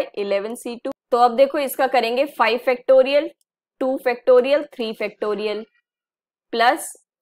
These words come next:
फ़ोर factorial, टू factorial, टू factorial divided by thirty six।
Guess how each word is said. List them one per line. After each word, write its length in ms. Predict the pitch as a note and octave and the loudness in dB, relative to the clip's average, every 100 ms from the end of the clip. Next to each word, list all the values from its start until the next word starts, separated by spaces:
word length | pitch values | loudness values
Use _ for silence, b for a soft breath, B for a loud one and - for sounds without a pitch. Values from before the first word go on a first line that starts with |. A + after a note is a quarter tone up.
| - | -6
फ़ोर 200 | A3+ B3 | -2 0
factorial, 720 | C4 B3+ C4+ C4 C4+ D4 E4+ _ _ _ - | -2 -2 4 4 4 -2 -2 _ _ _ -8
टू 80 | A#3 A#3+ | -8 -6
factorial, 540 | G#3+ - A#3 A#3 C4 C4 | -8 -4 -2 0 0 -2
टू 100 | A3 G3+ | -10 -6
factorial 540 | - - F#3 F3 F3+ F#3 _ _ F#3 | -8 -6 -10 -8 -8 -10 _ _ -12
divided 500 | F#3+ G#3 G#3 A#3+ A3 | -6 -4 -2 -4 -2
by 80 | B3 | -2
thirty 300 | B3 A#3+ B3+ | -2 -4 -4
six। 340 | C4+ D4+ - | -6 -12 -12